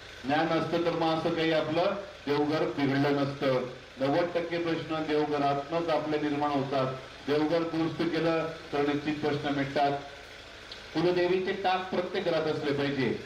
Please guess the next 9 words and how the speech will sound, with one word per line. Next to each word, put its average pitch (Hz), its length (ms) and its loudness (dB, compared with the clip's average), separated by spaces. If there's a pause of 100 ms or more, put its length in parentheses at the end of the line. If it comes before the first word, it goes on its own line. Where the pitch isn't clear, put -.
(200)
आणि 170 180 0
कुलदेवी 180 440 2
साडेतीन 175 520 -2
शक्तीपीठातल्याच 170 840 0
असल्या 165 340 0
पाहिजेत, 131 340 0 (560)
त्याशिवाय 165 320 2
प्रगती 160 380 0
होत 160 240 2